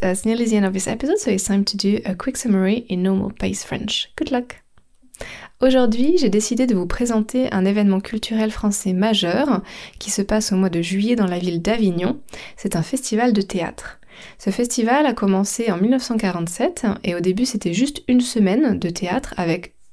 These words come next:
un metteur en scène et trois, euh, pièces de théâtre. Et progressivement, cette semaine s'est transformée en un mois de théâtre, donc toujours dans la ville d'Avignon,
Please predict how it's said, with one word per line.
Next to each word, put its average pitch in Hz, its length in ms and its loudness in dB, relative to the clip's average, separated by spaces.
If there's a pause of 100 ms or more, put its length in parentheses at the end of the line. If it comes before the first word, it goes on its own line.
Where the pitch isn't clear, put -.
(160)
un 240 100 4
metteur 202 300 4
en 196 80 2
scène 226 460 2
et 170 180 -2
trois, 214 360 0 (440)
euh, 170 100 -2
pièces 190 240 0
de 185 100 -2
théâtre. 185 460 -2 (540)
Et 208 100 2
progressivement, 240 760 4
cette 190 220 0
semaine 214 320 4
s'est 262 120 -2
transformée 208 600 2 (120)
en 180 120 -2 (260)
un 170 140 -2
mois 196 540 2
de 180 140 -2
théâtre, 175 600 -2 (360)
donc 170 120 -2
toujours 262 240 2
dans 254 100 4
la 202 100 6
ville 190 160 4
d'Avignon, 180 520 2